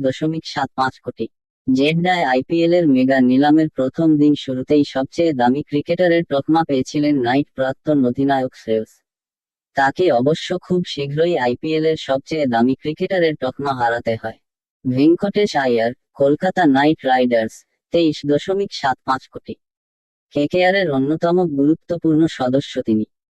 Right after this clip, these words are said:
তাকে রিটেন করেনি কলকাতা, কিন্তু নিলামের প্রথম দিন তাকে কেনার জন্য জান প্রাণ লাগিয়ে লড়ে সফল হয় কেকেআর।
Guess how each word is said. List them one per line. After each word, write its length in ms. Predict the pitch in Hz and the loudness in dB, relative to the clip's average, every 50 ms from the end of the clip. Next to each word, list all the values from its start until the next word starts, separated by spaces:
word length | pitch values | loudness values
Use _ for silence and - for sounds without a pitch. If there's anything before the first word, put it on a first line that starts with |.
| _ _ - | _ _ -2
তাকে 280 | 135 139 - - 185 185 160 | -2 -2 -2 0 0 2 2
রিটেন 320 | 135 139 - 180 180 175 170 | 2 2 2 4 4 4 2
করেনি 400 | - 135 123 135 139 143 147 - | 2 0 0 0 2 2 0 0
কলকাতা, 480 | - 131 120 117 - 117 - - 117 - _ _ _ _ | 0 -2 -2 -2 -2 -6 -8 -8 -12 -16 _ _ _ _
কিন্তু 320 | - 156 160 170 180 - 214 208 | -4 0 0 0 0 0 0 0
নিলামের 480 | 170 151 143 143 151 151 156 160 160 | 0 0 0 0 0 0 0 0 0
প্রথম 400 | - - 147 143 - - 175 175 175 170 | 0 0 0 0 0 0 -2 -2 0 0
দিন 160 | 170 175 175 175 | 0 0 0 0
তাকে 300 | - 156 151 - 131 131 | 0 -2 -2 -2 -4 -4
কেনার 320 | - 127 127 127 127 123 123 | -2 0 2 2 4 2 2
জন্য 240 | 123 127 135 139 143 139 120 | 2 2 2 2 2 2 2
জান 220 | 113 120 123 131 131 | 2 2 0 0 -2
প্রাণ 260 | - 139 143 151 151 | -2 -2 0 0 2
লাগিয়ে 380 | 147 139 135 131 135 151 156 160 | 2 2 0 0 0 0 0 0
লড়ে 280 | 143 131 127 131 139 147 | 2 2 2 2 2 0
সফল 340 | - - 127 - - 135 139 139 | -2 -4 -4 -2 0 0 0 0
হয় 220 | 127 127 127 127 | -2 -4 -4 -4
কেকেআর। 400 | - - - - 117 117 113 | -6 -8 -8 -8 -8 -8 -8